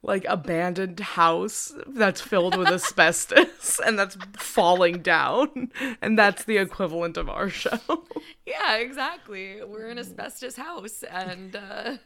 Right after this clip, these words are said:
Speaker 2: with those crumbly front steps.
Speaker 1: And that, that, like, popcorn ceiling that I guess you're not supposed to have anymore.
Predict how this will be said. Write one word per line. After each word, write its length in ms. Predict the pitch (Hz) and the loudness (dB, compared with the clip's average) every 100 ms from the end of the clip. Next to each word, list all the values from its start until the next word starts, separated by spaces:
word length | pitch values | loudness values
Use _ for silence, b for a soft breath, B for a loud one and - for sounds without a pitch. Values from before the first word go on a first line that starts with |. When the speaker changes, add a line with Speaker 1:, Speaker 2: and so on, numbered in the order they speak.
| _ _ b b | _ _ b b
Speaker 2:
with 220 | - 214 - | -14 -12 -10
those 260 | 202 208 | -10 -10
crumbly 680 | - - 214 214 226 226 233 | -12 -10 -10 -10 -12 -12 -14
front 280 | - 220 - | -8 -10 -10
steps. 640 | - 330 - - - - B B | -14 -14 -14 -16 -16 -16 B B
Speaker 1:
And 160 | - 220 | -2 4
that, 320 | 214 208 220 | 6 4 2
that, 220 | 247 247 | 2 2
like, 200 | 226 202 | 0 -4
popcorn 640 | - - 214 - 254 240 240 | -6 -8 -8 -8 -6 -4 -6
ceiling 480 | - 247 247 254 | -6 -4 -4 -2
that 140 | 233 180 | -2 -2
I 80 | 175 | -4
guess 260 | 180 - | -6 -8
you're 80 | 185 | -10
not 160 | 180 180 | -10 -12
supposed 240 | 196 185 | -12 -12
to 80 | 190 | -10
have 240 | 185 190 | -8 -6
anymore. 540 | 202 208 208 208 214 | -6 -6 -6 -8 -10